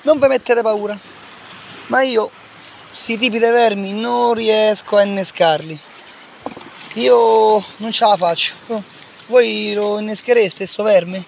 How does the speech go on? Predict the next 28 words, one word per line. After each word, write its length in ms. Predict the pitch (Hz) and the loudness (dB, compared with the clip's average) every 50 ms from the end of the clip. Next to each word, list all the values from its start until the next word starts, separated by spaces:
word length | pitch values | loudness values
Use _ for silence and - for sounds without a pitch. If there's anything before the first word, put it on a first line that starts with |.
| - - - - - - - - - - - - - - - - - - - - - | -16 -20 -20 -18 -18 -18 -18 -18 -18 -20 -20 -20 -20 -20 -20 -20 -20 -20 -20 -8 -4
Fatemi 280 | - 247 262 269 254 240 | 0 2 2 2 2 2
capire, 280 | 226 214 196 190 180 | 2 0 0 0 -4
no, 120 | 208 233 214 | -4 -4 -2
fatemi 300 | 196 247 262 285 269 269 | -2 -2 0 0 0 2
capire, 300 | 269 247 226 214 196 196 | 2 2 0 0 -2 -4
perché 200 | 180 - - 220 | -4 -2 0 0
io 220 | 233 277 294 262 | 0 2 0 0
non 100 | 214 202 | 0 0
c'ho 180 | 190 - 233 214 - | -2 -2 -4 -2 0
coraggio. 520 | - 226 214 202 185 170 151 - - - - - - - - - - - - - - - | 0 2 4 4 2 0 -2 -4 -6 -8 -10 -16 -18 -20 -20 -18 -18 -18 -18 -20 -20 -14
Io 140 | - 302 294 | -6 -4 -4
non 120 | 247 233 | -2 -2
c'ho 200 | 220 - 247 240 - | -2 -2 -2 -2 0
coraggio 380 | - 247 247 233 214 185 180 | 0 2 4 4 4 2 0
di 60 | 190 196 | -4 -4
innescare 420 | 190 190 190 175 - - 202 190 | -4 -4 -4 -6 -2 0 0 0
sti 180 | - - - 190 | 0 -2 -8 -4
vermi. 520 | 190 190 185 170 165 156 151 - - - - - - - - - - - - - | -4 -2 -4 -4 -6 -10 -12 -14 -16 -18 -20 -20 -18 -16 -16 -16 -16 -18 -20 -14
Come 180 | - 311 320 269 | -2 0 0 2
si 160 | - - 302 | 2 0 0
fa? 280 | 247 269 277 233 190 185 | 0 2 0 0 0 0
Come 160 | 247 285 330 | -2 -2 -2
si 100 | 339 381 | -4 -2
fa 120 | 349 370 | -2 -2
a 20 | 330 | -2
ammazzare 480 | 254 247 247 240 196 - - 240 233 | 0 -2 -2 -2 0 0 0 0 0
un 100 | 226 226 | 0 -2
verme 340 | 208 247 240 233 233 233 226 | 0 2 2 2 0 -2 -4